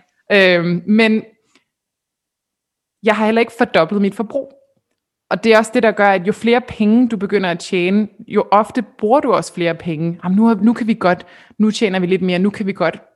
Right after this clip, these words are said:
Speaker 2: øh, flytte i en større lejlighed, nu kan vi godt købe en bil, eller nu kan vi godt, nu kan jeg godt købe en lidt dyrere taske." Og det er sådan lidt, jo flere penge du tjener, og jo flere penge du så bruger, jamen, så har du bare ikke penge. Altså, så det, jeg har sådan egentlig f-,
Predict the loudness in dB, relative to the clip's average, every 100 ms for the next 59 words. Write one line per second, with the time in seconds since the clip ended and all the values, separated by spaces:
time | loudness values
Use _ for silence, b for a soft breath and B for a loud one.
0 | -10 -8 -6 -6 -4 -6 -6 -4 -4 -8
1 | -8 -6 -4 -4 -2 -4 -4 -4 -2 -2
2 | -6 -10 -10 -10 -8 -8 -6 -6 -6 -6
3 | -8 B -4 -2 -2 -2 -4 -2 -4 -4
4 | 0 2 0 -6 -14 -14 -18 _ b b
5 | b -4 -4 -2 -2 -2 -4 -6 -2 -4
6 | -2 -2 -2 -2 -6 -4 -8 -8 _ _
7 | _ _ -6 -6 -2 -4 -4 -4 -4 -6
8 | -10 -8 -6 -4 -6 -8 -6 -6 -6 -8
9 | -8 -12 -12 -12 -12 -10 -8 -6 -8 B
10 | B -8 -4 -2 0 0 0 2 2 2
11 | -2 -12 -20 _ -20